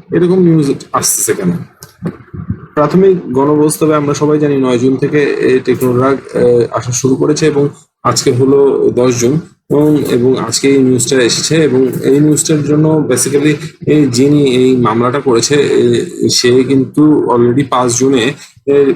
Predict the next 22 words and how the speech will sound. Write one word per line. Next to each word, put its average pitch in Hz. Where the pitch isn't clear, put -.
বিএসসি 135
তে, 143
বিএসইসি 131
তে 151
চিঠি 131
পাঠিয়েছিল। 110
যদি 131
তারা 139
বিএসইসি 131
চিঠি -
জবাবটা 139
ঠিক 151
মতো 160
দিত, 120
বাংলাদেশ 120
সিকিউরিটিজ 127
অ্যান্ড 120
এক্সচেঞ্জ 123
কমিশন, 123
তাহলে 139
কিন্তু 147
হয়তো 123